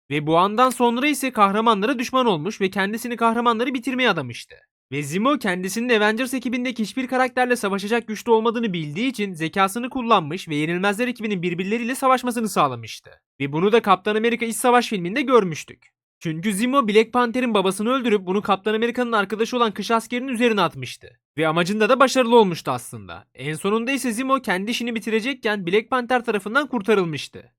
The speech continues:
Yani Zemo'yu bu kadar kaliteli bir kötü yapan şey tamamen hikayesiydi.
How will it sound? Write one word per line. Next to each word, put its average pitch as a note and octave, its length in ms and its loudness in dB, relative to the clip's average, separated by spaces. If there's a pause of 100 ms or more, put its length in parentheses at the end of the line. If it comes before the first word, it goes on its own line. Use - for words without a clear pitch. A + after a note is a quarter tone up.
(180)
Yani D3 280 -2
Zemo'yu G#3+ 360 0
bu A#3 60 -4
kadar B3 280 2
kaliteli B3 380 -2
bir A#3+ 120 -2
kötü A#3+ 240 -6
yapan C4 280 2
şey A3+ 220 -4
tamamen B3 400 2
hikayesiydi. F3 800 -4